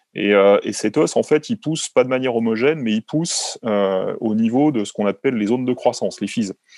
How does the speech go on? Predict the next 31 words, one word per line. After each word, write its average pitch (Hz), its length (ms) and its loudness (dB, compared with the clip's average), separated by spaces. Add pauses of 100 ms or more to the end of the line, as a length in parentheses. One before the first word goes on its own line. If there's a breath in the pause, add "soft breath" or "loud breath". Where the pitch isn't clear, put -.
(360 loud breath)
Et, 98 200 2
euh, 98 440 4
ces 107 200 -4
zones 135 220 0
de 131 80 2
croissance, 147 560 0
c'est 104 100 -6
du 98 120 -8
cartilage. 113 600 0 (520)
C'est - 180 -4
du 107 100 -4
cartilage 131 540 0
qui - 140 -14
produit 156 420 -2
de 127 80 2
l'os, 110 480 0
c'est-à-dire 104 340 0
de 101 100 0
la 90 80 2
matrice 117 400 0
osseuse. 127 380 -4 (1040)
C'est - 120 -6
des 101 80 -2
protéines. 156 500 -4 (580 loud breath)
Et 95 140 0
ensuite, 127 560 0
euh, 107 220 6
dans 120 200 4
un 131 80 4
deuxième 113 360 0
temps, 175 440 2